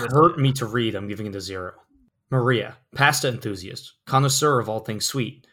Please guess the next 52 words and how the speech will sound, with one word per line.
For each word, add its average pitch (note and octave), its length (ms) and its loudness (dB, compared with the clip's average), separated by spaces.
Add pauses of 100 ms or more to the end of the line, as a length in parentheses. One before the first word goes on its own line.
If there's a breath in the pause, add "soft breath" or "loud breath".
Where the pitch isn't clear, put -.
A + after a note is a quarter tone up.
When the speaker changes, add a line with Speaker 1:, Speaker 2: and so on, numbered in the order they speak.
(140 soft breath)
Speaker 2:
Won't C3+ 300 0
pull E3 160 4
a D#3+ 60 -2
Kanye C3 460 0
and A2 80 -6
will A2+ 80 -6
always A#2+ 360 0
let A#2 140 -6
you A2 60 -8
finish G#2+ 280 -8
first. - 480 -14 (400)
Speaker 1:
Huh. E3+ 200 -6 (260)
Speaker 2:
Do B2+ 140 -4
I A#2+ 100 -2
always C3 400 -4
want A#2 260 -8
to B3+ 100 -6
finish C#4 300 -6
first? E4+ 480 -6 (300)
No. C#3 400 -2 (260)
Speaker 1:
I G3 100 6
mean, G3+ 300 2
that's A#3 400 2
the, E3 220 -6
like, C#3 340 4
I, F#3 260 6 (120)
I G3 100 2
Speaker 2:
<laughs> - 0 -
Speaker 1:
feel A#3 180 0
like F#3+ 200 0
that's E3+ 240 0
a D#3+ 60 -2
weird D#3 280 -2
thing D3+ 200 -2
for C#3 180 -4
a A2+ 60 -2
woman F#3 360 -6
to A#3 80 -6
say. C4+ 360 -6 (100)
Speaker 2:
Right? A#3+ 380 2
It's - 180 -2
like, G3 180 2 (240)
did E3+ 180 0
you D#3+ 100 0
miss D#3+ 260 0
the - 160 -4
point C#3+ 340 -2
of, F3 120 -6 (680)
of C3+ 160 -4
that F3+ 320 0
in B2+ 140 -2
reality? C#3 640 -2